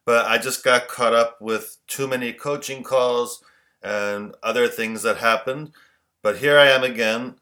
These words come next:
looking forward to doing this podcast for you. And I really hope that anyone who's listening gets a lot out of it and how you can live your life from a law of attraction point of view,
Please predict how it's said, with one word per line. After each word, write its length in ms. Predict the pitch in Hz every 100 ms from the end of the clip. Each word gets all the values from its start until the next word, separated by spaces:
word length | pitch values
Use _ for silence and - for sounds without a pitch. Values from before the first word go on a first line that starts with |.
| _ -
looking 320 | 104 - 113
forward 440 | - 117 117 117
to 100 | 113
doing 360 | 104 107 107 110
this 180 | 165 -
podcast 680 | - 107 98 - 95 90 -
for 160 | 98
you. 300 | 98 92 110 - _ _ _ -
And 160 | 104
I 60 | 110
really 320 | 117 123 120
hope 380 | 127 127 120 -
that 340 | 120 110 - - _ _
anyone 420 | 110 117 113 113
who's 200 | 110 110
listening 680 | 95 117 - 110 110 107 104 _ _ _ -
gets 240 | 117 113
a 60 | 113
lot 280 | 110 113 -
out 220 | 147 156
of 160 | 151 123
it 160 | 123 - - _ _ _ -
and 120 | 107
how 140 | 117
you 200 | 113 120
can 240 | 120 123 113
live 180 | 113 95
your 240 | 123 127
life 460 | 123 113 113 - - _ _
from 200 | - 110
a 40 | 107
law 240 | 113 113
of 60 | 113
attraction 560 | - 127 113 - 113
point 300 | - 117 107
of 120 | 104
view, 480 | 92 135 143 107 104